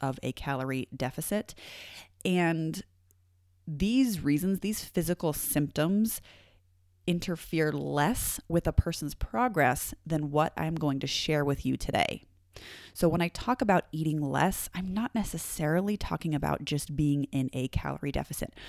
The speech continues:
What I am talking about is in those singular moments where just eating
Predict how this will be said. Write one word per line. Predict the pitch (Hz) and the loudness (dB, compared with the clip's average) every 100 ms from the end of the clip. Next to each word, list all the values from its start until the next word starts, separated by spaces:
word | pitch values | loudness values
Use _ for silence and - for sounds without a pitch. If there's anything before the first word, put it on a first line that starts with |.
| - - - | -18 -16 -2
What | 170 208 | 2 4
I | 233 | 2
am | 185 160 | -2 -4
talking | - - 196 175 147 | -6 -4 -2 -2 -4
about | - - - - - - _ _ _ _ - - - _ | -2 -4 -4 -8 -14 -16 _ _ _ _ -20 -20 -20 _
is | 160 147 - | 0 0 0
in | 180 190 208 - | 4 6 4 2
those | 160 165 160 - | 4 6 4 0
singular | - - - 185 208 220 233 240 - | -4 -2 2 4 4 4 2 0 -2
moments | 165 165 160 135 185 220 - - - _ _ _ _ _ _ | 0 4 6 6 2 0 -4 -4 -6 _ _ _ _ _ _
where | 160 160 | 4 4
just | 151 175 170 - - | 6 4 2 -2 -4
eating | 180 165 160 | 0 2 2